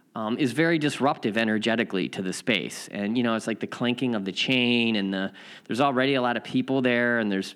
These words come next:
sort of dis-, noise in the background 'cause it's outside. There's, like, a baseball game happening, you know, on this field sort of behind it. And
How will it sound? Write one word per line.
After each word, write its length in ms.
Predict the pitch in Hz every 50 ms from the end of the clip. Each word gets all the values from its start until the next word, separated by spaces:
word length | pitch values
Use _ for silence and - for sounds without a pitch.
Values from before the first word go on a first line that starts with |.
| - -
sort 240 | - - - 143 127
of 200 | 104 107 107 -
dis-, 240 | 127 131 127 -
noise 460 | - 135 120 113 120 123 123 127 120 120
in 80 | 117
the 60 | 110
background 560 | 95 85 104 107 110 - - 120 113 110 113 107
'cause 160 | 113 110 95
it's 140 | 95 92 - -
outside. 420 | 92 101 107 104 - 107 98 98 98
There's, 140 | 98 95
like, 80 | - -
a 100 | 98 85
baseball 440 | - - 101 101 - - 104 98 101
game 240 | 98 98 98 101 95
happening, 500 | 98 95 95 - 101 101 98 95 98 - - - - - - - - - - _ _ -
you 100 | - 113
know, 260 | 95 92 87 90 92 -
on 140 | - 98
this 200 | 98 95 92 -
field 420 | - - - 117 113 107 104 98 95
sort 180 | - - 117
of 120 | 101 95 -
behind 400 | - 95 - 101 98 101 101 104
it. 220 | 104 107 104 - -
And 320 | 101 104 101 98 98 -